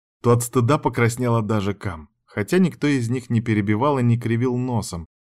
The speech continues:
когда поведал о том, что там творилось. Однако пришлось умолчать о наркотиках и о Лотосе.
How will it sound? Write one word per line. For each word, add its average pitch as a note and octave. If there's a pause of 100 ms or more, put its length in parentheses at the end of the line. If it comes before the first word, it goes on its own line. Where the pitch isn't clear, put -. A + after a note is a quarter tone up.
(180)
когда G#2
поведал G2+
о F#2+
том, B2
что A#2
там F#2
творилось. F2 (400)
Однако G#2
пришлось C3
умолчать A#2+
о A#2+
наркотиках A#2
и A#2+
о A2
Лотосе. A2+